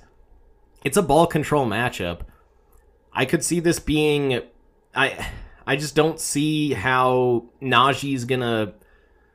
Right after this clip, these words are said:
ball out the way that he has pretty much all season. Again, I'm not gonna bench him, but I would, but I can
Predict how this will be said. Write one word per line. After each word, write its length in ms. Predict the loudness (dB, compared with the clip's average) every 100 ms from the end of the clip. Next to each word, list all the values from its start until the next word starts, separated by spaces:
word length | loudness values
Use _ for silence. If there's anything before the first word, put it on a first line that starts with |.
| _ 2
ball 280 | 4 6
out 200 | 6 4
the 80 | 2
way 180 | 0 0
that 160 | 0 -4
he 160 | -4
has 320 | -2 0 0 -2
pretty 180 | -4 -4
much 200 | -2 -2
all 180 | -2
season. 540 | -4 -6 -6 -6 -8 -8
Again, 580 | -10 0 0 2 -2 -4 -8
I'm 120 | -6 0
not 200 | 0 2
gonna 180 | 0
bench 340 | 0 0 0 -2
him, 360 | -4 -2 -4 -8 -18 _ _
but 560 | -6 0 2 2 -2 -12 -4
I 380 | 0 2 2 0
would, 680 | 2 2 4 2 0 -6 -2
but 160 | 0
I 120 | 2 -2
can 500 | -2 -4 -2 -4